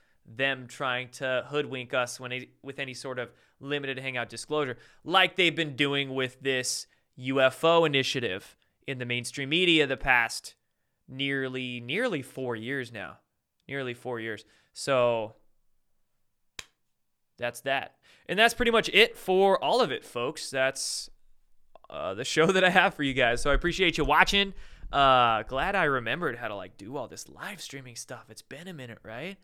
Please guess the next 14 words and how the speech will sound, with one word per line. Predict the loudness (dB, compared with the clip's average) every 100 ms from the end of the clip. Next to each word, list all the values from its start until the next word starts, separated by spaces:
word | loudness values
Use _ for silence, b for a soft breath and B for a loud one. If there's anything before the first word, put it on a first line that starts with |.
| b b b b b b
Go | 0 0
follow | 2 2 2
me | 0 -2
on | -2 0 2 0 -4 _ _ _
Telegram. | -4 0 0 2 2 2 0 -8 _ _
I'm | -2
on | -2
Telegram, | 0 -2 0 2 0 0
I'm | -2
on | -2 0
Gab, | 4 6 6 4 0 b b -6
and | 0
I | 0
am | 0 0 0